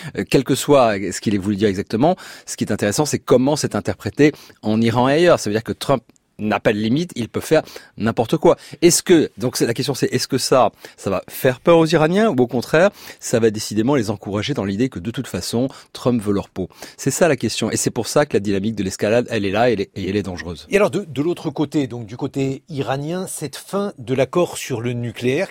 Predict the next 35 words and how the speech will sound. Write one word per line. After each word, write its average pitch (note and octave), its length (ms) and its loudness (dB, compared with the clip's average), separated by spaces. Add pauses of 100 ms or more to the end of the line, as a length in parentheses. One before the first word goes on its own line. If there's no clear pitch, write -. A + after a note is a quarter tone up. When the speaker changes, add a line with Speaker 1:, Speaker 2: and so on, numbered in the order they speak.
Speaker 2:
qu'est-ce - 220 -8
que C3 100 -6
ça - 120 -6
veut A#2 100 -8
dire B2 280 -6
concrètement, C3+ 720 -6 (320)
Bruno A2+ 300 -6
Tertrais ? D3+ 340 0
Est-ce - 120 -4
qu'on G2+ 340 -2
est F2+ 80 -10
face F#3+ 340 0
à B2 160 -2
une G#2 220 -8
menace G#2+ 480 -4
nucléaire ? A2+ 480 -2 (640)
Speaker 1:
Non, D3 280 6
pas C#3+ 180 4
vraiment, C#3+ 280 2
parce D3+ 100 -8
que D3 80 -2
c'est, C3 180 0
c'était D3 340 0
un C#3 60 4
calendrier C#3+ 520 2
attendu. C#3 340 0
En C3 40 2
fait, F3 160 -2
c'est A#2+ 140 -4
une B2 120 -2
coïncidence, G2+ 600 0
une F2 140 -10
coïncidence G#2+ 480 -4
de E2+ 100 -8
date, G2+ 400 -2